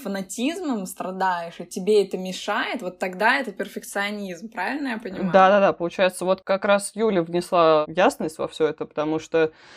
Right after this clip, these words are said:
Speaker 2: как бы, когда ты просто стараешься, потому что тебе это нравится, это и не перфекционизм. Это просто твоё искреннее желание
Speaker 1: Ну
Speaker 2: сделать
Speaker 1: да.
Speaker 2: лучше и там, я не знаю, как-то себя проявить и так далее. А вот когда это уже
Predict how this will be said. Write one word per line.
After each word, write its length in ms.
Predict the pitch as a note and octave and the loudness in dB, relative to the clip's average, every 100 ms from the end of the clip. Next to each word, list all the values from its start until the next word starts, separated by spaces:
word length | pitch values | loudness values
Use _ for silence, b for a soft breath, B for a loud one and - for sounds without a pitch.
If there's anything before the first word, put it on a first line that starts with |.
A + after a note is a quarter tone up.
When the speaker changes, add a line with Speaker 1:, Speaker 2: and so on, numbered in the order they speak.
| B B - | B B -2
Speaker 2:
как 200 | F3 E3 | 0 6
бы, 220 | F#3 E3+ | 6 6
когда 260 | G3+ G#3 | 4 4
ты 100 | A3 | 4
просто 300 | - A3+ - - | 4 4 2 -2
стараешься, 540 | G3+ G3+ G3+ G3+ F3 | 2 6 4 2 -6
потому 260 | - F#3 G3 | -2 -2 -2
что 120 | - | -6
тебе 180 | F#3 F#3+ | -4 -4
это 120 | F#3 | -2
нравится, 520 | F#3 B3 F#4 D4+ - | 4 6 6 2 0
это 180 | E3+ F#3+ | -2 0
и 160 | G3+ G#3 | -2 -2
не 140 | A3 | -2
перфекционизм. 920 | G#3 G#3 A3+ - A#3 A#3 F3+ A#2 - - | -2 -2 -4 2 2 4 0 -2 -6 0
Это 480 | - G#3 G#3 F#3+ | 2 2 4 4
просто 360 | F#3 F#3 G3 F#3 | 4 2 0 -2
твоё 240 | E3+ E3+ F#3 | 0 0 0
искреннее 340 | - F3 E3+ | -4 -2 0
желание 400 | E3+ F3+ G3+ F3+ | 4 4 4 0
Speaker 1:
Ну 60 | G#3+ | 2
Speaker 2:
сделать 360 | F#3 F3 D#3+ | 4 4 4
Speaker 1:
да. 60 | F#3 | 0
Speaker 2:
лучше 440 | C4 - G3 E3 D#3+ | 0 0 2 2 2
и 20 | |
там, 300 | D#3+ D#3 D3+ | 0 0 0
я 120 | D#3 | 0
не 120 | D#3 | -2
знаю, 320 | D#3 C#3+ C#3+ | -4 -6 -6
как-то 340 | C#3 C#3+ D#3 D#3 | -6 -8 -4 -4
себя 360 | - E3+ D#3+ | -4 2 4
проявить 500 | D#3+ E3 D#3+ D#3+ A#3 | 4 0 0 0 -2
и 60 | F#3 | -2
так 180 | E3 D#3+ | -2 0
далее. 300 | D#3+ D3+ D#3+ | 0 2 2
А 80 | D#3 | 2
вот 160 | E3 | 2
когда 320 | F3 F3 F#3 | 0 2 4
это 160 | F3+ F3+ | 4 0
уже 540 | F3+ E3+ F#3 F#3 F3 | -2 2 4 6 4